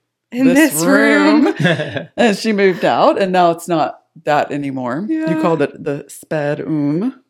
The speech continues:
Speaker 1: Land of
Speaker 2: Land of
Speaker 1: Sped Oom.
Speaker 2: Sped Oom,
Speaker 1: For
Speaker 2: sorry.
Speaker 1: those of you that have read The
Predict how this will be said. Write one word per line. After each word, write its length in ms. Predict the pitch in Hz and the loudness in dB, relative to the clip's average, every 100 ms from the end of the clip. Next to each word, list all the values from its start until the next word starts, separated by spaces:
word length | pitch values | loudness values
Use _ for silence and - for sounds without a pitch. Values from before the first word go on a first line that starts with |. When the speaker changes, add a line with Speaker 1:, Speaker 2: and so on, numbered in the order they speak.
| _ | _
Speaker 1:
Land 460 | 311 285 277 269 254 | -4 0 2 2 2
of 80 | 262 | 4
Speaker 2:
Land 240 | 202 208 | 4 4
of 60 | 208 | 4
Speaker 1:
Sped 360 | 262 240 220 | 2 4 2
Oom. 60 | 202 | 4
Speaker 2:
Sped 320 | 240 226 220 | 4 4 2
Oom, 500 | - 180 170 165 226 | 0 -2 -2 -2 -2
Speaker 1:
For 80 | 247 | -2
Speaker 2:
sorry. 380 | 185 156 147 151 | 0 2 4 4
Speaker 1:
those 240 | 220 208 | 2 0
of 120 | 202 | -4
you 120 | 190 185 | -4 -2
that 160 | 185 | -2
have 180 | 180 190 - _ _ | -2 -6 -16 _ _
read 380 | 262 202 185 202 | -10 -4 -4 -4
The 240 | 180 190 | -6 -6